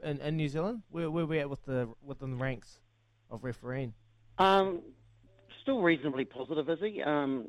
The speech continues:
Speaker 2: like,
Speaker 1: Mm.
Speaker 2: everything's taken a bit of a hit because of covid, playing, coaching and refs, so we're no different. Um, we've got a very strong group of, um, of young, promising male and female referees coming through, and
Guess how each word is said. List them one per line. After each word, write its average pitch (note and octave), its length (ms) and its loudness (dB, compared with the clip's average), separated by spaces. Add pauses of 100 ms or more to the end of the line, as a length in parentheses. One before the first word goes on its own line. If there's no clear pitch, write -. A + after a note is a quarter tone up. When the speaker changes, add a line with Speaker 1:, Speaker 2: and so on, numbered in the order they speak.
(120)
Speaker 2:
like, D#3 320 6
Speaker 1:
Mm. B2 220 -4
Speaker 2:
everything's D#3 340 4 (100)
taken C3 200 0
a A2+ 40 -4
bit A#2+ 140 -2
of G#2+ 80 -2
a A2 40 0
hit - 220 -4
because G#2+ 240 -10
of - 80 -8 (100)
covid, C#3 300 4 (680)
playing, B2 340 6
coaching A#2+ 420 -4
and A2+ 140 -4
refs, C#3 200 -6 (140)
so C3 100 0
we're C3 140 2
no A#2 160 0
different. A2 480 -6 (640)
Um, D3+ 400 2
we've E3 120 -4
got G3+ 120 6
a G#2 140 4 (260)
very C#3+ 340 4
strong A#2 260 0
group A#2+ 280 -2
of, G#2 200 -4
um, G#2 360 -2 (720)
of A2+ 180 6
young, A#2 460 0 (240)
promising B2 680 -2
male A2 320 6
and G#2 140 0
female G#2+ 300 2
referees G#2+ 460 0
coming A2+ 300 0
through, C3 220 4
and G2+ 140 2